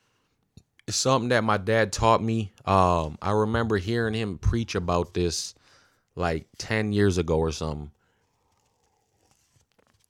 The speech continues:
But he said this. He said, he said, "Being offended is a choice." So when someone wrongs you,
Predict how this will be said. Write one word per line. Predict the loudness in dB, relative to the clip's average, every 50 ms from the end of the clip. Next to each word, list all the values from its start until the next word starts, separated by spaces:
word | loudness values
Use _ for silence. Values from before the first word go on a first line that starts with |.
| _ _ _ -20 -20 _ _ _ _ _ _ _ _ _ _ _ -20 -20 -20 _ _ -20 -20 _ -16 -16 -10 -2 2
But | 4 6 6
he | 6
said | 6 6 6 6 8 8
this. | 8 8 8 6 2 -2
He | -2 -2
said, | 0 2 4 6 8 8 8 6 6 4 0 _ _ _ _ _ _ _ _ _ _ _ _ _ _ _ _ _ _ _ _ _ _ _ _ _ _ _ _ _ _ _ _ _ _ _ _ _ _ _ _ _ _ _ _ -20 -20 _ _ _ -20 -12 -6
he | -4 -2 0
said, | 2 4 4 6 6 4 2 0 -6 _ _ _ _ _ _ -18 -8 -2
"Being | 0 0 0 2 0 0
offended | 0 -2 -2 -2 0 2 2 2 4 2 2 2 2
is | 2 0 0
a | 0 -2
choice." | -4 -4 -4 0 0 0 0 -2 -4 -10 -12 -14 -14 -16 -20 -20 _ _ _ _ _ _ _ _ _ _ _ _ _ _ _ _ _ _ _ _ _ _ _ _ _ _ _ _ _ _ _ _ _ _ _ _ -18 -12
So | -4 2 4 4
when | 4 4 4 2
someone | 2 2 4 4 6 6 6 4 6 6
wrongs | 6 6 8 8 8 8 8 6 4 2 0
you, | 0 -2 -2 -4 -8